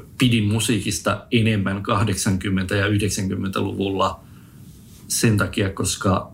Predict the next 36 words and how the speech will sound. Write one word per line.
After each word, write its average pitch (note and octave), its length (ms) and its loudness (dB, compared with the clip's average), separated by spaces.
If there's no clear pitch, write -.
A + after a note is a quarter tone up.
mä G2 100 4
en F2+ 220 0
tiennyt G2 580 0
sen - 220 0
musiikin F#2 440 0
tekijöistä G2 580 2
hirveästi F#2 480 -2
mitään, F2+ 280 0
vaikka F#2 220 2
luin B2+ 200 2
tietenkin G2 460 -4
musalehtiä F#2+ 580 0
ja F2+ 80 0
olin F#2 300 -4
äärimmäisen F#2+ 600 0
pakkomielteinen, G2 680 2
mutta G2 200 -2
silti B2+ 420 0
verrattuna G#2+ 380 2
niin G2+ 80 2
kuin G#2 120 -2
tähän G#2+ 280 2
päivään, A1 480 -4
että - 240 -4
mä - 140 -4
pystyn G2 280 2
se - 260 0
tie-, G#2 240 2
tietämään G#2 320 2
niin F2+ 80 0
kuin G2+ 80 0
jostain F#2+ 360 2
levystä G2+ 560 -2
ja - 80 0
artistista G2+ 640 0
kaiken. G2 680 0